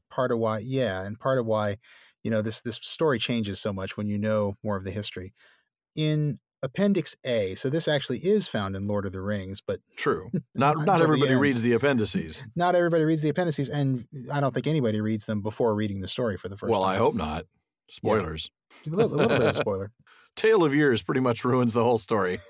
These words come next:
Speaker 2: <laughs>
Speaker 1: <laughs> Pretty much, yeah.
Speaker 2: <laughs>
Speaker 1: So, oh, so they destroy the ring. Okay, yeah. <laughs> Um, Appendix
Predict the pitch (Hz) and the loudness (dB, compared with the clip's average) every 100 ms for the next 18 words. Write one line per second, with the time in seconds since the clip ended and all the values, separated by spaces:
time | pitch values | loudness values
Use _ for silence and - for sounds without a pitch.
0 | - - - - - - - 247 196 190 | -18 -18 -18 -16 -12 -6 0 0 0 0
1 | 165 156 185 190 - - - 160 - - | 0 0 0 -2 -2 -8 -4 -4 -2 -4
2 | - 131 - 123 - 185 - 185 220 196 | -4 -8 -8 -6 -2 -2 -2 0 4 4
3 | 143 120 143 131 131 120 113 - - 196 | 2 2 0 2 0 -2 -4 -6 -2 0
4 | 269 302 214 123 107 104 101 98 127 254 | 2 2 2 2 2 2 0 -2 0 -2
5 | - 120 151 185 _ 127 101 - _ - | 0 -2 -2 -6 _ -10 -10 -12 _ -10
6 | 285 - 381 - _ 127 120 113 - _ | -8 -4 -4 -6 _ -2 -2 -2 -6 _
7 | _ _ _ - 147 131 220 240 - | _ _ _ -6 -4 0 2 2 0